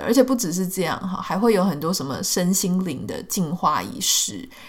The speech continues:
大家会穿的全部都是白色的，然后在一个类似道场的地方，然后做一些，呃，祈祷啊，然后其实比较有点类似像那种神秘的亚洲。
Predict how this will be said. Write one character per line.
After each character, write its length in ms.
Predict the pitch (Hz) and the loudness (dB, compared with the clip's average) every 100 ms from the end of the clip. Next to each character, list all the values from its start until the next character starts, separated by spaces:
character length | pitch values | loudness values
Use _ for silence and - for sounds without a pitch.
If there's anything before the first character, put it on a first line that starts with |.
| - | -10
大 140 | - 208 | -2 4
家 180 | 214 233 | 4 6
会 240 | 214 190 | 4 2
穿 220 | 190 190 | 2 2
的 100 | 185 | 2
全 200 | 175 170 | 2 0
部 120 | 175 | 0
都 140 | 175 180 | 0 0
是 80 | 175 | 0
白 280 | - - | -2 0
色 320 | 190 - 160 135 | -2 0 -2 -2
的， 180 | - - | -6 -6
然 100 | 180 | -2
后 160 | 180 | 0
在 220 | 190 196 185 | 2 2 2
一 80 | |
个 320 | 180 156 117 104 - - | 2 0 -2 -6 -14 -10
类 200 | 233 220 | 0 2
似 160 | 202 208 | 2 0
道 300 | 196 220 170 | 2 4 4
场 240 | - - | 0 -6
的 100 | 165 | -6
地 220 | 185 185 170 | -6 -4 -4
方， 360 | - 147 156 | -4 -4 -2
然 120 | 156 | -4
后 100 | 175 | -2
做 240 | 175 180 170 | -2 0 -2
一 20 | |
些， 400 | 175 160 151 165 - - - - | -2 -2 -2 -4 -10 -20 -20 -14
呃， 340 | 170 160 - - - - - - _ _ - | -10 -8 -8 -10 -14 -20 -20 -20 _ _ -2
祈 300 | - 180 196 | 0 0 2
祷 240 | 202 156 | 4 6
啊， 560 | 160 160 156 151 156 185 - - - - | 4 4 2 0 0 -4 -12 -20 -18 -10
然 120 | 175 | -4
后 400 | 185 185 175 165 180 _ _ _ _ _ - - | 2 4 4 2 -6 _ _ _ _ _ -14 -8
其 160 | - 233 | 0 2
实 100 | 240 | 2
比 100 | 151 | 2
较 140 | 190 | 4
有 140 | 190 170 | 4 2
点 180 | 160 170 | 0 0
类 140 | 170 | 0
似 180 | 175 170 | 0 -2
像 240 | 175 160 | -2 -2
那 80 | 160 | -4
种 220 | 151 - | -4 -4
神 180 | - 156 | -4 -2
秘 140 | 180 | -2
的 140 | 156 151 | -2 -4
亚 180 | - - - | -4 -6 -8
洲。 300 | - - | -10 -8